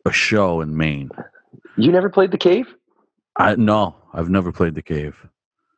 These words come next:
Speaker 1: I've heard
Speaker 2: Really?
Speaker 1: about it. I heard it's great.
Speaker 2: Yeah.
Speaker 1: I heard the hostess, she's awesome. But,
Speaker 2: Yeah,
Speaker 1: uh,
Speaker 2: Kathy.
Speaker 1: yeah, I, I don't know anything about M-, Maine outside of Cruel Hand. Like, uh, you know,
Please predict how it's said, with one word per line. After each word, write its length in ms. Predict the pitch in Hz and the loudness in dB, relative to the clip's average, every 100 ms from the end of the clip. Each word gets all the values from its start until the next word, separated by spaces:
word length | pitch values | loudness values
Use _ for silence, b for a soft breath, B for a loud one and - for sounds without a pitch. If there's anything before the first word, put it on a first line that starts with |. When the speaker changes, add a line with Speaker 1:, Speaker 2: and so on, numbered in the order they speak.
| _ - | _ 0
Speaker 1:
I've 140 | 101 | 2
heard 200 | 117 151 | 4 4
Speaker 2:
Really? 100 | 123 | 2
Speaker 1:
about 260 | 101 87 90 | 0 0 0
it. 120 | 87 | 0
I 60 | 90 | 2
heard 140 | 104 | 0
it's 100 | 87 | -2
great. 320 | - 90 107 | -2 2 4
Speaker 2:
Yeah. 300 | 107 92 67 - | 4 2 -2 -10
Speaker 1:
I 60 | 85 | -8
heard 180 | 90 | -6
the 80 | 80 | -4
hostess, 420 | 80 98 - 76 - | -2 -2 -2 -12 -8
she's 260 | 92 90 | -6 -2
awesome. 400 | 92 98 - 101 B B B B - | 0 0 -6 -14 B B B B -2
But, 140 | 92 | 0
Speaker 2:
Yeah, 220 | 92 92 82 | 4 2 0
Speaker 1:
uh, 60 | |
Speaker 2:
Kathy. 440 | 78 85 80 80 - _ _ | 0 0 0 -4 -6 _ _
Speaker 1:
yeah, 360 | 95 101 131 98 | -2 2 2 0
I, 180 | 82 82 - - | -2 -6 -8 -4
I 140 | 90 | -2
don't 300 | 80 - 104 | -2 0 0
know 120 | 107 98 | 0 0
anything 480 | 101 110 117 - 104 | 0 0 -2 -2 -2
about 400 | 92 98 90 - - | 2 0 0 -8 -8
M-, 140 | 92 85 | -8 -6
Maine 460 | 78 98 104 117 117 | -4 0 2 2 2
outside 440 | 113 - 117 113 | 0 0 0 0
of 100 | 110 | -2
Cruel 280 | - 139 156 | -2 -2 0
Hand. 400 | 104 95 101 110 - b b b b - | 0 0 0 -4 -12 b b b b -2
Like, 320 | 87 87 - | 0 0 -2
uh, 380 | 90 87 82 78 55 82 | 0 0 0 -2 -6 -4
you 100 | 107 | -2
know, 220 | 82 76 | -2 -2